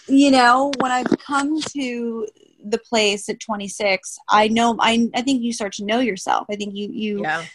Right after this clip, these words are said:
Speaker 1: start to see these patterns really kick in. And it's like,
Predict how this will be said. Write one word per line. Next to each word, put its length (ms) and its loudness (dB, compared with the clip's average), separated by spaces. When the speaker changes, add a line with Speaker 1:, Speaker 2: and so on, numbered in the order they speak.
Speaker 1:
start 240 0
to 100 0
see 320 0
these 260 -2
patterns 880 -2
really 260 -8
kick 300 -10
in. 200 0
And 100 -4
it's 240 -8
like, 240 0